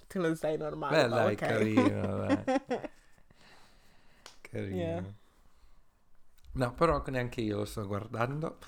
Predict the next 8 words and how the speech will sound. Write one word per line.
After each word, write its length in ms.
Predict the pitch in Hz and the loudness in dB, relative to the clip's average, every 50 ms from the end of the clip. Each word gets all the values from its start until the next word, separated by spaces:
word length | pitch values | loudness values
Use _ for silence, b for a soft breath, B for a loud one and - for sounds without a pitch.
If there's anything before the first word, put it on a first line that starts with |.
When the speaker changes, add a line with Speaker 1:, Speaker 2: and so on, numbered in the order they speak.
| - | -8
Speaker 1:
No. 200 | - 165 147 - - - - - | -6 -6 -6 -6 -8 -12 -12 -4
Speaker 2:
E 500 | - 139 143 143 143 147 147 147 143 143 | 2 4 6 6 8 8 6 6 4 2
poi, 360 | - - 185 180 175 160 - - - - - | 4 4 6 6 6 2 0 -6 -14 -8 0
um, 1120 | 135 135 131 131 131 131 131 131 131 131 131 127 127 127 127 127 123 123 123 120 120 120 123 - - - | 2 4 6 6 6 6 6 6 4 2 2 0 0 -2 -2 -2 -2 -2 -4 -4 -6 -8 -12 -16 -10 -4
credete 540 | - 156 165 175 165 160 156 156 156 160 156 | 0 2 4 4 6 6 4 6 6 4 4
nei 140 | 147 135 127 | 4 2 0
segni 400 | - - 139 131 127 123 123 117 | 0 0 0 2 2 0 0 -2
zodiacali? 800 | 104 123 113 107 104 95 - - 113 120 135 143 151 156 180 - | 0 2 2 2 0 -2 -4 -4 0 0 0 2 0 -2 -4 -6